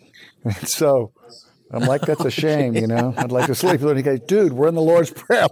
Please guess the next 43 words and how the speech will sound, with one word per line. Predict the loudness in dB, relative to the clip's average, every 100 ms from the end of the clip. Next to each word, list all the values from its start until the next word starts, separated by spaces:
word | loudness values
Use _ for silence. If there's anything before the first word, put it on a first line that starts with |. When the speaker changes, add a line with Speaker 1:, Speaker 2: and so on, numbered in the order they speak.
| 0
Speaker 1:
like, | -2
"Shut | -4 -2 0 0 -2 -6 -6
up." | -6 -4
So, | -6 -6 -10 _ -18 -14 -8 -4
so | 0
I | 2
went | 2 2
up, | 2 2 -2 -4 -6 -8 -8 -10
and | -6 -4
I | -4
said, | -2 -2
"You |
think | 0 0
he'd | 0
be | 0
a | 0
good | 0
sponsor?" | -2 -2 -2 -2 -4
He |
goes, | -2 -4 -6 -8
"Dude, | -2 -2 -4 -12
just | -8 -8 -8
shut | -8 -2 0
up," | 0 -2
<laughs> | -2
you | 0
know? | 0
So | 0 0 0 -2 -14 _ _ _ -20 -6
I | -2
went | -2 -4
to | -8
Pat | -2 0
after | 0 0 -4
the |
meeting. | -2 0 0 -2
I | -4
said, | -4 -4
"I'm | -4 -2
Miles. | -2 -2 0 -2 -4 -10
I | -8
got | -6 -4
thirty-one | -2 -2 -2 -4 -4 -2 -2
days. | 0 0 0 0 -4 -10